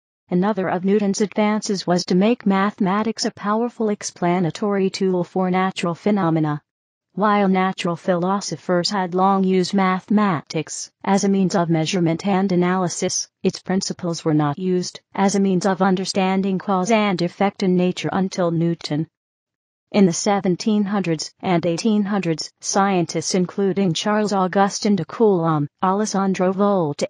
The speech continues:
and Michael Faraday built upon Newtonian mechanics by exploring electromagnetism,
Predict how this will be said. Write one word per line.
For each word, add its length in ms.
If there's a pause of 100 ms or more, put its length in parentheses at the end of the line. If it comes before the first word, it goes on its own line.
(140)
and 240
Michael 380
Faraday 580
built 320
upon 400
Newtonian 580
mechanics 800 (180)
by 140
exploring 680
electromagnetism, 1400